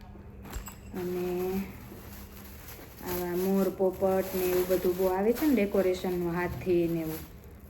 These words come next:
તો જો, આવા ટોયઝ લાવી છે. કેટલા સરસ છે, નાના નાના ક્યુટ.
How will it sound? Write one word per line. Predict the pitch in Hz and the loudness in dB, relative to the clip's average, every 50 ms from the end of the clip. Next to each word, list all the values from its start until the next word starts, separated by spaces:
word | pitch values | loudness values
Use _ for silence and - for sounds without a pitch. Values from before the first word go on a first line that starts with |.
| - - | -14 -10
તો | - 170 | -8 -6
જો, | 165 - 196 190 | -2 2 2 2
આવા | 180 175 175 170 | 4 2 2 0
ટોયઝ | 165 - 190 185 180 180 175 170 170 | 2 4 4 6 6 6 6 4 4
લાવી | 175 175 175 170 170 170 165 | 4 4 4 4 4 4 2
છે. | - - 202 226 294 - - - - - - - - - - - - - - - - - - - - - - - - - - - - - - - - - - - - - - - - - - - - - - - - - - - - - - - - - - - - - - - - - - - - - - - - - - - - - - - - - - - - - - - - - - | 2 0 2 2 0 0 -2 -10 -14 -16 -14 -16 -16 -16 -16 -16 -16 -16 -16 -16 -16 -16 -16 -16 -16 -16 -18 -18 -18 -18 -18 -18 -18 -18 -18 -18 -18 -18 -18 -18 -18 -18 -18 -18 -16 -16 -16 -18 -18 -18 -18 -16 -16 -16 -16 -16 -16 -16 -18 -20 -18 -18 -16 -14 -14 -14 -16 -16 -18 -20 -20 -20 -20 -20 -20 -18 -18 -18 -18 -18 -18 -18 -18 -18 -18 -18 -18 -18 -18 -18 -18 -18 -18 -12 -8
કેટલા | - 226 - 285 269 233 | -8 -4 0 2 2 2
સરસ | - - 208 190 190 185 180 | 2 2 2 2 2 0 -2
છે, | - - - 196 | -2 -2 0 2
નાના | 185 185 185 185 185 180 180 | 2 2 2 0 0 0 0
નાના | 180 180 180 180 175 175 | 0 0 0 0 0 -2
ક્યુટ. | 170 - - 185 180 180 175 175 | -2 -4 -2 -2 0 0 -2 -4